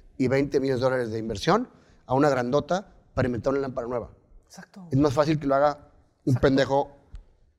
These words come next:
Speaker 2: Entonces, ponte a ver la conexión. Así como Uber nada más conectó un güey con un carro y un güey que anda a pie, ¿no?
Speaker 1: Sí.
Speaker 2: Yo creo, güey, que está la oportunidad hoy en el mundo de los negocios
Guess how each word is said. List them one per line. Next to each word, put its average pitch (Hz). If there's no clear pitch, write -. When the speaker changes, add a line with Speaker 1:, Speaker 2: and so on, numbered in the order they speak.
Speaker 2:
Entonces, 170
ponte 185
a 202
ver 196
la 202
conexión. 175
Así 175
como 208
Uber 196
nada 185
más 185
conectó 185
un 185
güey 190
con 196
un 190
carro 180
y 180
un 180
güey 180
que 180
anda 170
a 165
pie, 151
¿no? 143
Speaker 1:
Sí. 165
Speaker 2:
Yo 196
creo, 170
güey, 151
que -
está 170
la 180
oportunidad 175
hoy 175
en 160
el 151
mundo 156
de 180
los -
negocios 170